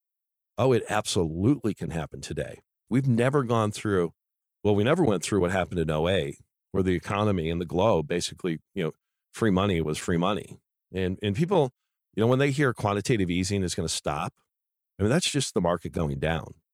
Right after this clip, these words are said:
I mean, that's what they want. In my opinion, the Fed doesn't care if the markets drop twenty to thirty percent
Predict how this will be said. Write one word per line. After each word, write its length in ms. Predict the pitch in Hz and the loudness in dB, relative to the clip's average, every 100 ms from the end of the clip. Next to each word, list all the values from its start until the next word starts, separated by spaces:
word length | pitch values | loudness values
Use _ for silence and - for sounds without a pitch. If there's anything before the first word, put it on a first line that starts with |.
| _ _ - | _ _ -4
I 40 | |
mean, 100 | 90 | 0
that's 120 | 123 | 2
what 120 | 135 107 | 0 -2
they 80 | |
want. 400 | 80 113 107 - - _ _ _ _ _ _ _ - | 0 2 0 -6 -20 _ _ _ _ _ _ _ -6
In 80 | 85 | 0
my 160 | 104 | 2
opinion, 360 | 156 110 85 85 | 0 0 -2 -2
the 80 | 87 | -2
Fed 180 | 101 | 0
doesn't 200 | 98 85 | 0 -4
care 460 | 78 110 131 80 80 - | -2 0 2 0 -2 -8
if 100 | 82 | -4
the 60 | |
markets 340 | 90 90 92 - | -2 -2 -4 -2
drop 220 | 92 80 | -2 -2
twenty 300 | - 95 90 | -4 -4 -2
to 80 | 90 | -2
thirty 260 | 95 90 | -2 -2
percent 480 | 85 - - 131 107 | -6 -8 -4 -2 -4